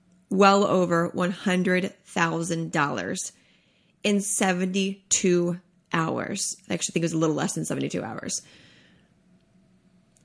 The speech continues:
And here's the thing. I'm not numbers driven.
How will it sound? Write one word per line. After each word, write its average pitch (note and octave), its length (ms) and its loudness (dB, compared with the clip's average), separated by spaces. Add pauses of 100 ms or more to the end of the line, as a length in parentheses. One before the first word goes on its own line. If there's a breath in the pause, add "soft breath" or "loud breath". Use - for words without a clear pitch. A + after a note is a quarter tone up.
(200)
And A#3 100 8
here's A3+ 280 6
the G#3+ 80 4
thing. G3+ 440 2 (1080)
I'm B3 220 6
not C4 200 6
numbers G3 420 6
driven. F#3+ 540 4